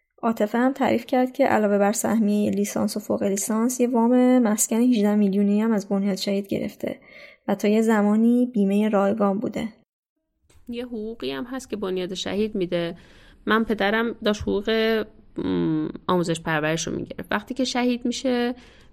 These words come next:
Speaker 2: باید بهش متناسب با حالا تحصیلاتش و سابقهٔ کارش و اینا یه حقوقی اختصاص بدن. این حقوقی که اختصاص می‌دن، اه، به مادر و پدر و همسر شهید تعلق می‌گیره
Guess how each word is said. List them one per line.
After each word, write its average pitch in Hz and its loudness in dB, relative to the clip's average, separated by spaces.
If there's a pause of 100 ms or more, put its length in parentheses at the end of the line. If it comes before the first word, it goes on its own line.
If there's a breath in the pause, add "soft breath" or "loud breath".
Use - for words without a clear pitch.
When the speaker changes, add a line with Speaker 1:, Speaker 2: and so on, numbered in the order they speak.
(160)
Speaker 2:
باید 208 2
بهش 226 2
متناسب 208 0
با 202 0
حالا 185 -2
تحصیلاتش 196 -2
و 175 -4
سابقهٔ 175 -4
کارش 196 -2
و - 0
اینا 202 0
یه 240 2
حقوقی 196 2
اختصاص - -8
بدن. - -8 (640 soft breath)
این 269 4
حقوقی 277 2
که 277 -2
اختصاص 269 -4
می‌دن، 262 0 (140)
اه، 196 2
به 190 0
مادر 196 0
و 156 -4
پدر 196 -2
و 247 2
همسر 214 -2
شهید 180 -4
تعلق 165 0
می‌گیره 180 -2